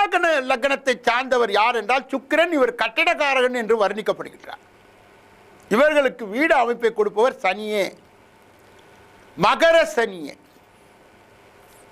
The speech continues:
லக்னத்தில் இருந்து எண்ணி வர துலாம், விருச்சிகம், தனுசு, மகரமே நான்காவது வீடாக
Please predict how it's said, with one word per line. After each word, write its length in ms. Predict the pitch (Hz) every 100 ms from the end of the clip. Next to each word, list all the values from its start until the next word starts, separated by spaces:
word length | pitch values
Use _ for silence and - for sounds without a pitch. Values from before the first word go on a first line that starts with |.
| - - - - - - - - - - - - 190
லக்னத்தில் 640 | 262 240 370 370 370 311 285
இருந்து 320 | 277 254 285 285 262
எண்ணி 200 | 269 269
வர 140 | 233 220 269 330 - _ _ _ 269
துலாம், 360 | 254 247 294 254
விருச்சிகம், 520 | 220 - 202 262 294
தனுசு, 460 | 240 240 240 247 320 349 - _ 190
மகரமே 560 | 262 277 311 320 311 311 277
நான்காவது 640 | 220 254 277 277 262 220 202
வீடாக 400 | 190 233 233 196